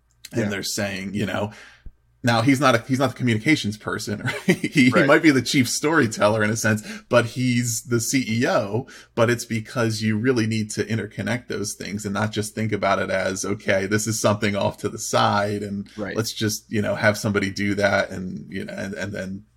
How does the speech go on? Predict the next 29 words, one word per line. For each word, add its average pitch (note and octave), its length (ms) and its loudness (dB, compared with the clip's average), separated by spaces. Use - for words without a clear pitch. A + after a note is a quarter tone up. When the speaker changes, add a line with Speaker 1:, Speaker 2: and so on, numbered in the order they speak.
Speaker 1:
their, - 140 -10
their G2 180 -8
job F#2+ 260 -6
is A2 120 -14
done. A2+ 260 -8
Speaker 2:
For - 180 -4
sure. F2+ 400 -4
Yeah. F#2 180 -2
The F2+ 120 -10
face A2+ 260 0
of G#2 80 -14
the G2+ 60 -6
company F#2+ 340 -8
needs F2+ 200 -12
to F#2 80 -10
mirror, F2 500 -8
you G2 120 -8
know, E2 280 -8
the, D2 260 -12
the, D2+ 360 -10
the F#2+ 100 -14
back G2 320 -10
end F2+ 300 -12
sort - 220 -14
of - 40 -10
strategies F2 640 -6
too. F2+ 240 -10
Um, A#2 460 4
what, G3 320 2